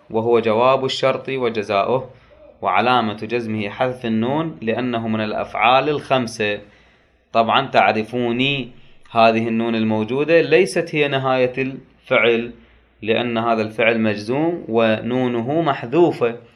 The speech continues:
وهذه النون هي النون للوقاية، والواو ضمير متصل مبني على السكون في محل رفع فاعل،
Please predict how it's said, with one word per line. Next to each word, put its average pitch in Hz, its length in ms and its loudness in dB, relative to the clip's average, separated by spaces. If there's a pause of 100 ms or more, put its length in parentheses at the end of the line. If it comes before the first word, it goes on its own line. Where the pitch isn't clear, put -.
(460)
وهذه 139 440 4
النون 165 360 0
هي 139 200 0
النون 135 320 0
للوقاية، 113 880 0 (540)
والواو 113 560 4
ضمير 113 360 -2
متصل 113 600 -6
مبني 107 400 -4
على 104 220 -2
السكون 131 640 -6 (240)
في 113 160 -4
محل 104 400 -4
رفع 139 280 -2
فاعل، 110 640 4